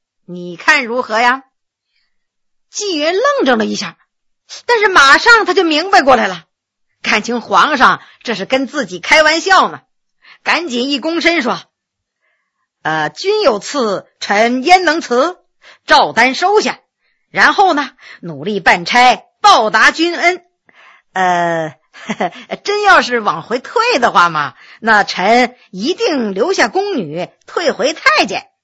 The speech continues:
乾隆听了哈哈大笑，正要再说，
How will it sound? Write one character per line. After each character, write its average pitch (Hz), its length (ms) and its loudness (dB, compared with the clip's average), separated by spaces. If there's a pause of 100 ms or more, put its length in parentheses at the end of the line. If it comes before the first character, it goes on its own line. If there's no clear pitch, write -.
(1120)
乾 359 380 -2
隆 359 200 2
听 370 220 -4
了 349 200 4
哈 392 280 6
哈 381 200 4
大 311 200 2
笑， - 320 0 (460)
正 381 160 -2
要 311 180 4
再 440 320 2
说， 208 380 -8